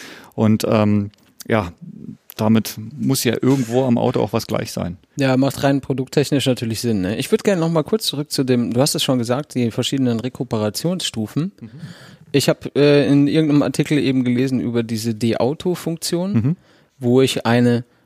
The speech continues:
Speaker 2: automatische, von der Topografie abhängige Rekuperation habe.
Speaker 1: Mhm.
Speaker 2: Was bedeutet, wenn ich den Fuß vom Strompedal nehme, fällt sich mein Auto jedes Mal anders.
Speaker 1: Mhm.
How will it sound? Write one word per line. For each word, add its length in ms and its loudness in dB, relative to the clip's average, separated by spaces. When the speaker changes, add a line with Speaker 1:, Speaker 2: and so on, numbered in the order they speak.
Speaker 2:
automatische, 1040 2
von 220 0
der 80 0
Topografie 640 -4
abhängige 640 0
Rekuperation 840 -2
habe. 300 -4
Speaker 1:
Mhm. 80 -18
Speaker 2:
Was 160 0
bedeutet, 680 0
wenn 140 0
ich 100 -4
den 180 0
Fuß 260 -4
vom 280 -2
Strompedal 580 0
nehme, 380 -2
fällt 300 0
sich 140 -6
mein 100 2
Auto 280 -2
jedes 340 -2
Mal 160 2
anders. 500 0
Speaker 1:
Mhm. 280 0